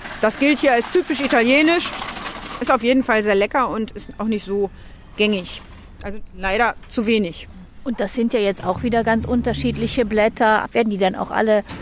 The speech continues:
Speaker 2: zur gleichen Zeit erntereif?
Speaker 1: Genau, die werden zur gleichen Zeit erntereif, wenn man die in so einer Mischung kauft.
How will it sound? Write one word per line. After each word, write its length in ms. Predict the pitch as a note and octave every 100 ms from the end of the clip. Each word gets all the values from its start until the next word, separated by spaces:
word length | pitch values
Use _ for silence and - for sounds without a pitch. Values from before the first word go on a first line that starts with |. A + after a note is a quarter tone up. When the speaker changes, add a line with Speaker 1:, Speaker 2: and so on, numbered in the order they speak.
| -
Speaker 2:
zur 120 | A3+
gleichen 420 | G3 F#3+ G#3 A3 -
Zeit 320 | G3 F#3+ G3
erntereif? 580 | D#3 F#3 - A#3 C4 F4
Speaker 1:
Genau, 240 | C4+ G#3+
die 80 | G#3+
werden 160 | A3+
zur 100 | B3+
gleichen 220 | G#3+ A3 A3+
Zeit 160 | G3+ C#3+
erntereif, 360 | C4+ D#4 -
wenn 100 | D4+
man 120 | D4
die 80 | C#4
in 120 | C4
so 60 | B3+
einer 140 | C4 B3+
Mischung 300 | C#4+ C4+ C4
kauft. 380 | B3+ D4 -